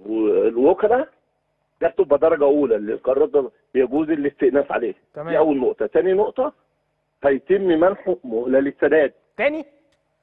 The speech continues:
Speaker 2: ما كانوا مدين
Speaker 1: هتبقى
Speaker 2: مهلة للسداد أولانية.
Speaker 1: هتبقى حوالي تلاتين يوم بفرض ما
Speaker 2: آه.
Speaker 1: خدش مهلة في القرار مثلا، بس ده أنا واثق هياخد مهلة، ما خدش مهلة، كهربا مش هيدفع، هو إيه، إيقاف لحين السداد،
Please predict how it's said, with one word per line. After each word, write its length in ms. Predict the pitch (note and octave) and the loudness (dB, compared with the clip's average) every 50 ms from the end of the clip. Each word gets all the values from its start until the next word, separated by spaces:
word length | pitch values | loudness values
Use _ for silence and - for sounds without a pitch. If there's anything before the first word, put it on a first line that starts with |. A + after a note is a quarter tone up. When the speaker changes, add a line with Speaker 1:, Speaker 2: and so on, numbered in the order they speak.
| _ _ _ - - - - - | _ _ _ -20 -20 -16 -12 -8
Speaker 2:
ما 60 | - F3 | -8 -6
كانوا 220 | - G3 G3 G3 | -4 -4 -4 -2
مدين 240 | F#3+ - E3+ A3+ - | -2 -4 0 2 2
Speaker 1:
هتبقى 160 | - B3 B3+ | 2 2 2
Speaker 2:
مهلة 160 | B3 A#3+ A3+ | 0 -2 -2
للسداد 380 | G#3 F#3+ - - G#3 A#3 A#3 A3+ | -6 -8 -8 -6 -6 -6 -2 0
أولانية. 540 | G#3 G3 F#3+ F#3 F#3+ G#3 A3+ G#3+ F3+ C3+ - - - | 0 0 0 0 -2 -4 -6 -6 -8 -10 -12 -8 -4
Speaker 1:
هتبقى 380 | D#3 - - F3 - C#3 D3+ | -2 2 2 2 2 2 0
حوالي 280 | - E3 D#3+ E3 E3+ E3 | 2 2 2 2 2 2
تلاتين 400 | - D#3 D3 D3+ D3 - D#3+ D3+ | 2 2 2 2 2 0 -2 0
يوم 320 | D3+ D3 B2+ A2 G2 F#2 _ _ _ _ _ _ _ _ _ _ _ _ - | 2 2 2 0 -2 -6 _ _ _ _ _ _ _ _ _ _ _ _ -4
بفرض 400 | C#3+ C#3 - F3 - - - - - _ _ _ _ - | -2 0 2 2 2 2 0 -4 -14 _ _ _ _ -6
ما 120 | C#3 C#3 | -4 -2
Speaker 2:
آه. 120 | D3 D3+ D3 | -2 0 0
Speaker 1:
خدش 240 | D#3 D#3+ - - F3+ | 0 0 2 0 0
مهلة 380 | D#3+ - - D3+ - G#2+ G2 - _ _ _ - | 2 2 2 0 0 -4 -8 -8 _ _ _ -2
في 60 | C#3 | -2
القرار 460 | B2 - - D3 C3+ C#3+ D3 C#3+ B2+ | 0 2 2 4 4 6 4 4 4
مثلا، 340 | C3+ C#3+ B2+ - - - - _ _ _ _ - | 2 -2 -2 -2 -6 -16 -16 _ _ _ _ -4
بس 100 | B2+ B2 - C#3 | -4 -4 -2 -2
ده 500 | C3+ D3 E3 D#3 C#3+ - - - - - _ _ _ - | 0 2 2 2 0 -2 -2 -4 -4 -6 _ _ _ 0
أنا 160 | C#3 C#3+ C#3 | 0 2 4
واثق 400 | C#3 D3 D#3 E3 - - - - | 4 2 2 2 -2 -6 -4 -4
هياخد 220 | C#3 C3+ - C3+ B2 | -4 -4 -4 -6 -8
مهلة، 140 | A2+ G2+ | -6 -6
ما 100 | F#2 G3+ | -6 -6
خدش 240 | - F#3+ - - - | -4 -4 -4 -4 -4
مهلة، 340 | F#3 F3+ G#3+ A3+ A#3 C#4+ C#4+ - _ _ _ _ _ _ _ _ - | -2 0 0 0 0 0 -2 -6 _ _ _ _ _ _ _ _ -2
كهربا 380 | C3+ C#3+ D3 D3+ F3 G3+ A3 G#3 | 0 2 4 4 4 4 4 2
مش 220 | F#3 F#3+ - - | 0 0 -2 0
هيدفع، 420 | D#3+ D#3 F3+ A3+ - - G#3+ E3 - | 2 2 2 2 0 0 0 0 2
هو 200 | B2 B2 C3 C#3 | 0 2 2 4
إيه، 260 | C#3+ D3+ E3 D#3+ - | 4 2 2 0 -2
إيقاف 360 | C3 C3 - D#3+ F3 F#3+ - | -6 -4 0 0 0 0 0
لحين 240 | E3 - - E3+ E3 | -2 -6 -4 -4 -6
السداد، 400 | D#3+ - - C#3 C3 B2+ A2+ | -6 -4 -2 0 0 0 -2